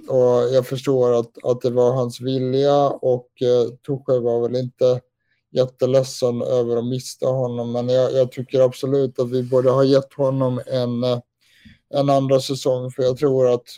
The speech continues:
med en försäsong tillsammans så tror jag att, att de hade kunnat, eh, lappa ihop sin relation och få det att fungera. Eh, nu sa ju visserligen Tuchel i en intervju här att, att, eh,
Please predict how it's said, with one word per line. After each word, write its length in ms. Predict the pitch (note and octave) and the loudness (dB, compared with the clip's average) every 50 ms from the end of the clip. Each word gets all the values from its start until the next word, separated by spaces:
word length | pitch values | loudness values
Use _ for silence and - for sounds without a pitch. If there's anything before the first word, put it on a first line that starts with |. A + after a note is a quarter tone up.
| C#3 - | -14 -8
med 440 | C#3+ C#3 C3+ C3+ C3 C3 B2+ B2+ | -4 -2 0 2 2 2 2 0
en 100 | C3 C3 | -2 -4
försäsong 840 | C3 - D3 C#3 C#3 C3+ - C3+ B2+ - C#3 B2+ B2 A#2+ A2+ A2 G#2 _ | -4 -2 -2 -2 -2 -2 -4 -8 -6 -4 -2 -2 -2 -4 -8 -12 -14 _
tillsammans 640 | - A#2+ - - C#3 B2 A#2+ A#2 A2+ A2+ A2 A2+ | -14 -10 -6 -4 -4 -2 -2 -4 -4 -4 -6 -6
så 80 | - A2 - | -10 -14 -8
tror 200 | - B2+ B2 A#2+ | -6 -4 -2 0
jag 120 | A#2 A#2 A#2 | 0 0 0
att, 140 | A2+ - _ _ _ _ _ _ _ _ _ _ _ _ _ _ _ - | -2 -6 _ _ _ _ _ _ _ _ _ _ _ _ _ _ _ -4
att 180 | - B2+ B2+ - | -2 -2 -2 -2
de 120 | - B2 | -6 -4
hade 320 | B2 C3 C3 A#2+ A#2 A#2+ B2 | -2 0 0 0 0 0 -2
kunnat, 580 | B2 - C3 A#2+ A#2+ A#2 A#2+ A#2+ - _ - | -2 -2 -4 -2 -2 -2 -4 -4 -6 _ -2
eh, 220 | B2+ B2 A#2+ A#2+ A#2+ | 0 2 2 2 2
lappa 320 | A#2 A#2 A2+ _ - A#2 | 0 0 -2 _ -2 -2
ihop 260 | A#2+ B2+ B2 A#2 - | 0 0 -2 -4 -6
sin 180 | - - A#2+ A2+ | -8 -8 -8 -6
relation 760 | A2+ A2+ A2+ A2+ A2+ - - B2+ A#2+ A#2 A#2 A2+ A2+ A2 A2+ | -4 -2 -2 -4 -4 -4 -6 -4 -4 -2 -2 -4 -4 -6 -8
och 200 | - B2 A#2+ A#2 | -6 -6 -6 -6
få 200 | - - A#2 A#2 | -4 -4 -2 0
det 200 | A#2 A#2 A#2+ A#2 | 0 2 0 0
att 80 | - | -2
fungera. 680 | - - A#2+ A#2+ A#2 B2 C3 C#3 C3+ C3 B2+ A#2+ A#2 A#2+ A#2+ - B2+ _ _ _ _ _ _ _ _ _ _ _ - - | -4 -8 -8 -6 -4 -2 0 2 2 4 4 2 2 0 0 -2 -6 _ _ _ _ _ _ _ _ _ _ _ 0 4
Eh, 300 | C3+ C3 C3 C3 C3 B2+ | 6 8 8 8 6 6
nu 200 | C#3 D3 D3+ D3 | 4 2 0 0
sa 340 | C#3+ - - D3+ D3 D#3 E3 | 0 2 4 4 6 6 6
ju 140 | D#3+ D3 C#3 | 6 4 2
visserligen 960 | C3 C3 C3 - - B2 A#2+ B2 B2 A#2+ A#2 A2 A#2+ A#2+ A#2+ A#2+ A#2+ - - _ _ | 2 0 -2 -4 -6 -4 -2 0 0 0 0 -2 -2 -4 -4 -6 -8 -12 -16 _ _
Tuchel 560 | - C#3 C3 C3+ - C#3 B2+ A#2+ A#2+ A#2 - - | -4 -4 -4 -2 0 0 2 2 0 -2 -6 -4
i 160 | - C3 B2+ | -2 0 0
en 100 | B2 B2 | 0 0
intervju 580 | B2+ B2+ A#2+ - B2+ A#2+ C3 C#3 D3 C#3+ C3+ B2+ | -2 -4 -4 -6 -6 -2 0 2 2 4 2 2
här 320 | C3+ C#3+ C3 B2+ B2 A#2+ | 2 2 2 2 2 2
att, 220 | A#2+ A#2+ A#2+ - _ - - | 2 0 -2 -4 _ -8 -4
att, 400 | - B2+ A#2+ A#2 - _ _ - | -2 -2 -2 -2 -4 _ _ 0
eh, 240 | B2+ A#2+ A#2+ A#2+ | 2 4 2 2